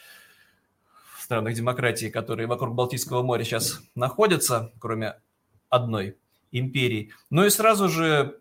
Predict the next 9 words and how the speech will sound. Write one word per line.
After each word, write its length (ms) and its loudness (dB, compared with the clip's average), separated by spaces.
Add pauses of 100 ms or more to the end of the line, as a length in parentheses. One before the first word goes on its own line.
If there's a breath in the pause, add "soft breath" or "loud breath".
(160)
первый 500 2
принципиальный 640 -2
вопрос. 460 2
Как 220 0
вы 360 2 (160)
относитесь 540 -2
к 80 -20
перспективам 720 -2 (240 loud breath)
обретения 640 0